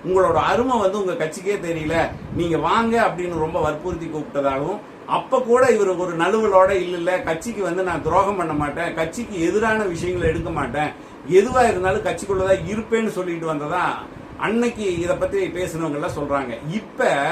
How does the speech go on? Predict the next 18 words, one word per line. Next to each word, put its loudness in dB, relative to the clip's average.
அஹ், 0
எல்லாருக்கு-, 0
எல்லாருக்கும் 0
கட்சி -2
பொறுப்பு 0
போட்டப்ப, -2
சேமா 0
வேலுசாமி 0
இவருக்கு -4
ஜூனியர், -2
அவருக்கு -2
கூட 4
மாநில 2
அமைப்பு 0
செயலாளர் -2
போஸ்ட் -6
கொடுத்திருக்கும் -4
போது, -2